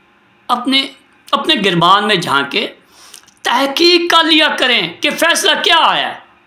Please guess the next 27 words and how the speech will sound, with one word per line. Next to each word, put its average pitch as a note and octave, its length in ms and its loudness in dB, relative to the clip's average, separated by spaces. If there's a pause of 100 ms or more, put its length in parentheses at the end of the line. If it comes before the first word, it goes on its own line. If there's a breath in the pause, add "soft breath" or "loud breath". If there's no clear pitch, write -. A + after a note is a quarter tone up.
(760)
फ़ैसला C#4+ 400 2
पड़ा D4+ 440 2
नहीं C#4 240 2
है, A#3 240 0 (260 loud breath)
वो C4 180 2
क्या, D4 200 0
मिसाल B3+ 460 0
बड़ी C#4 240 2
प्यारी A3+ 460 0
है। C#4 320 -2 (320 loud breath)
किसी C4+ 200 0
ने C4 140 2
कहा, C4 180 2
"यार, C4+ 240 2
वो C#4 200 2
आपका, B3+ 720 4
वो A#3 420 2
कुत्ता C#4 340 -2
जो C4+ 160 0
है C4+ 60 2
ना, C4+ 100 2
आपका A#3 340 4
कान B3 420 2
लेके G#3+ 300 0
जा D#3+ 280 2
रहा C3 140 -2
है।" G2+ 120 -12